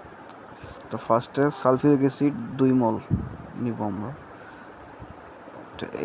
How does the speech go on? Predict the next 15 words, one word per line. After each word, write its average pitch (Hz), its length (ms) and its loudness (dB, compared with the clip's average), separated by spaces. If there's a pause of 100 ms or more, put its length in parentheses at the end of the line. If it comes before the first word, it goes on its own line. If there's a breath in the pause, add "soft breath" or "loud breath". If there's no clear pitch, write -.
এইখান 160 400 4
থেকে 175 360 2 (960)
একটা - 300 -2
এস 123 260 2
ও 147 60 4
থ্রি 123 340 -2 (1500)
ইলেকট্রো-, 131 360 2
এটা 135 120 6
ইলেকট্রোফাইল, 139 760 2 (840)
তারপর 113 580 0 (2000 loud breath)
বাইসালফেট 127 800 2
আয়ন, 113 340 2 (300)
অ্যানায়ন, 127 440 2 (1700)
তারপর 131 340 2
পানি। 117 240 4